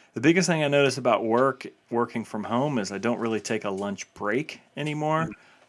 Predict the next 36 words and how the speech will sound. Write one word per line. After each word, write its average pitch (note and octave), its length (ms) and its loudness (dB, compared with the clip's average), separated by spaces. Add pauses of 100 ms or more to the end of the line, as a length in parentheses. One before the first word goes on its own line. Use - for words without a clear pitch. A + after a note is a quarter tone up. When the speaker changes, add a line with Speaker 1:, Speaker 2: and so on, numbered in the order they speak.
Speaker 1:
I A2 40 -10
kinda A2+ 320 2
just, G#2+ 280 0
I A2 120 0
will B2+ 140 2
go B2+ 220 6
eat B2+ 440 4 (160)
or G#2 500 0
I G2+ 80 0
will G#2 100 -2
go G#2+ 140 -4
sit A2+ 240 0
outside G#2+ 600 0
for A#2 160 -4
maybe G#2+ 240 -2
ten, G#2+ 240 -4
fifteen G#2+ 440 -6
minutes, G#2 540 -4
just - 220 -6
kinda G2+ 200 -6
here G2+ 220 -4
and G2 100 -4
there G2+ 160 -4
throughout G2 380 -4
the - 80 -20
day. F#2+ 280 -4
But - 180 -12
to G2 100 -10
walk G#2 300 0
away G#2+ 220 -2
from A2 160 -12
my G2 120 -6
computer G#2+ 720 -4 (640)
for G2 240 -4
an F#2 160 -8
hour G#2 560 0